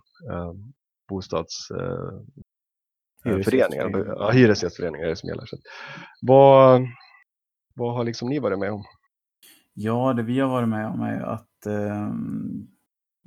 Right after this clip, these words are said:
Speaker 2: jag kan börja med att säga att jag är med i Hyresgästföreningen då. Eh, och, ehm, det, det enda som jag haft att göra med, med Hyresgästföreningen, om vi ska börja där, det är ju att,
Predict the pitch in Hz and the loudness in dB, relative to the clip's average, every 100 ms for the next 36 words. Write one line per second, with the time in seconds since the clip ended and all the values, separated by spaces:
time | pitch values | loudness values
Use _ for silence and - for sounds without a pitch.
0 | - 113 107 123 110 110 120 117 - 107 | -8 -4 -2 -2 0 0 2 0 -2 -6
1 | 104 110 110 113 123 113 110 107 110 110 | -6 -8 -4 -2 -2 -4 -6 -10 -10 -14
2 | - - 110 - - 110 113 _ - 110 | -16 -14 -12 -10 -10 -12 -14 _ -14 -10
3 | 107 110 - 50 - - - 120 64 62 | -10 -10 -10 -12 -14 -12 -8 -6 -6 -6
4 | 65 - - _ _ _ _ _ _ _ | -10 -14 -18 _ _ _ _ _ _ _
5 | _ _ - - - 113 - 127 127 113 | _ _ -20 -16 -8 -8 -4 -2 2 0
6 | 104 127 131 127 - 110 107 104 107 113 | 0 -2 -2 -4 -4 -2 -2 -2 -6 -6
7 | 117 110 113 110 107 104 101 107 - 104 | -6 -6 -8 -6 -8 -8 -10 -14 -12 -10
8 | 104 104 113 123 117 113 - 107 107 110 | -8 -6 -4 -4 -6 -8 -10 -10 -8 -6
9 | 110 117 113 117 110 - _ | -2 -2 -2 -6 -6 -10 _